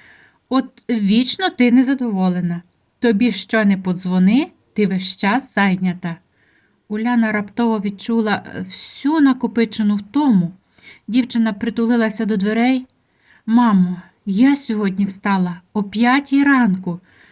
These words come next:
щоб вчасно приїхати на роботу. Пообідати не встигла. Клієнт попався складний. У нього була проблема з документами.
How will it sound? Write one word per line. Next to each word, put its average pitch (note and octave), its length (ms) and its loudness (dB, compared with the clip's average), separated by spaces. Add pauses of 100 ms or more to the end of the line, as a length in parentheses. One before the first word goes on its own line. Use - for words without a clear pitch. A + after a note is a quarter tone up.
(180)
щоб - 280 -8
вчасно A#3 600 -2
приїхати G#3 560 -4
на G#3 140 0
роботу. F#3 520 -2 (640)
Пообідати C4 640 2
не C4 140 8
встигла. F3+ 640 -4 (460)
Клієнт G3+ 500 0
попався A#3+ 480 0
складний. G#3+ 720 0 (440)
У A#3 120 2
нього A#3+ 300 4
була A#3+ 240 0
проблема A#3 560 2
з G#3+ 40 0
документами. G3 840 -2